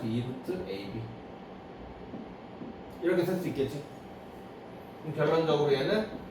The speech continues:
루트 A 마이너스 루트 B의 제곱 이렇게 돼. 그래서 얘는 영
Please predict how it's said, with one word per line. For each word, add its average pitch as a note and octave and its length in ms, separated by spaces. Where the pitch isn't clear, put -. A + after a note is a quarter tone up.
루트 A#2+ 340
A F#3 380
마이너스 A2 500
루트 G#2 460
B의 A2+ 360
제곱 - 300
이렇게 A#2+ 160
돼. - 60
그래서 B3+ 260
얘는 F3 420
영 C3 300